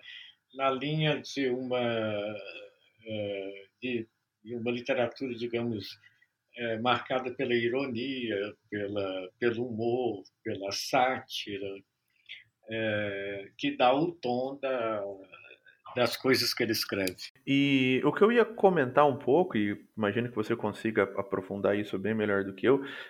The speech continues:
Speaker 2: e é, é justamente essa questão, a importância que ele dá ao lugar de origem dele, né? Ele escreve muito sobre a questão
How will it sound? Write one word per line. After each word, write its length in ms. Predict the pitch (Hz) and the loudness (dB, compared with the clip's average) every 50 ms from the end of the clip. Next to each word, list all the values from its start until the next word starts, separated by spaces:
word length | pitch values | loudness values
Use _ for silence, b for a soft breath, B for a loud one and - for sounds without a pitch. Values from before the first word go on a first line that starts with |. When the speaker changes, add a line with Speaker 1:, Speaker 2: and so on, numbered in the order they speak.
| B B - | B B -6
Speaker 2:
e 180 | - 110 113 113 | -2 2 4 6
é, 460 | 110 110 107 107 104 101 104 101 - - | 8 8 8 8 6 6 4 2 4 6
é 100 | 120 123 | 6 6
justamente 440 | 120 170 180 - 190 175 185 185 196 | 6 6 4 6 6 4 4 4 2
essa 140 | - 196 185 | 4 2 2
questão, 220 | 190 170 - - | 2 2 0 2
a 60 | 180 | 2
importância 680 | 175 175 175 - 165 151 151 - 175 208 226 220 - 196 | 2 2 4 6 4 6 6 4 4 4 4 4 2 0
que 120 | 196 - | 2 2
ele 160 | 165 139 127 120 | 2 4 4 6
dá 280 | - 117 139 165 165 | 8 10 8 8 8
ao 180 | - 160 170 175 | 6 6 6 6
lugar 440 | 170 160 139 117 113 120 160 190 196 | 6 4 4 4 8 8 8 8 8
de 100 | - 135 | 6 4
origem 460 | 127 123 120 117 107 113 107 101 98 | 4 4 4 2 2 0 0 -2 0
dele, 360 | 95 95 92 92 95 92 87 | 0 2 2 2 2 0 -2
né? 240 | 92 107 135 160 175 b b b b b b b b b | 0 0 0 0 0 b b b b b b b b b
Ele 240 | - - 110 117 | 0 0 2 2
escreve 440 | 123 - - - 139 147 147 151 160 | 0 0 4 6 8 8 8 6 4
muito 240 | 156 139 165 196 - | 0 0 0 -2 -2
sobre 200 | - 156 147 156 | -2 -2 0 0
a 60 | 156 | -2
questão 380 | - 131 127 - 156 151 143 | -2 -4 -4 0 0 0 0